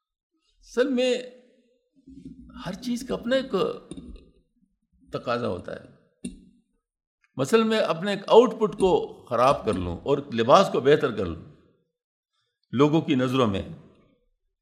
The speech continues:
دوسری بات، لباس تو میں اپنے مرضی کا پہنوں جیسے مجھے چاہیے،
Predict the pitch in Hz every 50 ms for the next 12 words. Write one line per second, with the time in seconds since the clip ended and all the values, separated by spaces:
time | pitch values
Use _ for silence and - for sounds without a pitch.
0 | _ _ _ _ _ _ _ _ _ - 110 147 196 285 208 175 190 196 - 160
1 | 170 165 139 151 165 214 214 - - - 185 196 165 180 180 190 214 175 160 160
2 | 160 180 190 180 185 - 165 165 170 170 170 143 151 151 147 160 156 139 131 135
3 | 135 139 127 - 139 139 135 127 120 107